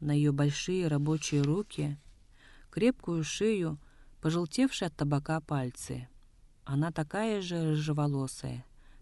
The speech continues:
такие же у неё жёлтые ресницы. Но куда девалась её красота? Разве такое пришла красавица Рыкзет к брату? Несчастная и одинокая вдова брата,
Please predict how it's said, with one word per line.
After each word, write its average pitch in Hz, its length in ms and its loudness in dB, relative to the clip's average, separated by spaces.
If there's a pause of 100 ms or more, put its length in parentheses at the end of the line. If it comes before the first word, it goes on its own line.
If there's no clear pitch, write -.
такие 185 440 -2
же 170 160 -2
у 156 40 2
неё 147 280 4
жёлтые 147 440 2
ресницы. 127 840 -4 (880)
Но 147 160 4
куда 185 320 0
девалась 143 500 0
её 135 140 0
красота? 131 680 -6 (800)
Разве 151 360 2
такое 165 380 -2
пришла 175 440 -2
красавица 147 600 -2
Рыкзет 139 420 -2
к - 100 -16
брату? 135 460 -4 (920)
Несчастная 160 720 2
и 143 100 4
одинокая 160 640 2
вдова 147 380 0
брата, 139 580 -4